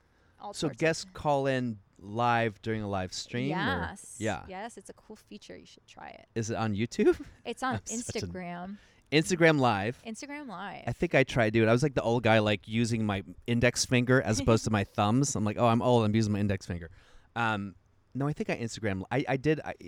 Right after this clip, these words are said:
Speaker 2: I just started recently doing it.
Speaker 1: Okay.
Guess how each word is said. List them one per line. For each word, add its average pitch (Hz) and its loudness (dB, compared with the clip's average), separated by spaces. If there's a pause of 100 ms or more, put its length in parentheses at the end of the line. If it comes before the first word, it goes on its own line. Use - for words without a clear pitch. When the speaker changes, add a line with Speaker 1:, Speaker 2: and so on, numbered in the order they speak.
(140)
Speaker 2:
I 113 -4
just 120 -8
started 143 -2
recently 113 -8
doing 92 -6
it. 80 -14
Speaker 1:
Okay. 208 -12